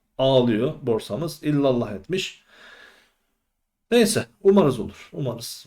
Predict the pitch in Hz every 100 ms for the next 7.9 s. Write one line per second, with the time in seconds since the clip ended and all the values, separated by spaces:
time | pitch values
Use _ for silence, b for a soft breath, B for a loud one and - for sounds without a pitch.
0 | - 131 113 120 117 135 143 - 135 120
1 | 127 - 123 127 117 107 135 147 - -
2 | 123 120 151 - - 120 113 117 113 107
3 | 143 151 B B B B 123 127 123 -
4 | _ _ 120 120 123 127 120 - - _
5 | _ - 123 107 98 123 135 127 117 113
6 | - 131 123 123 117 104 107 131 117 117
7 | 113 135 123 120 110 104 147 147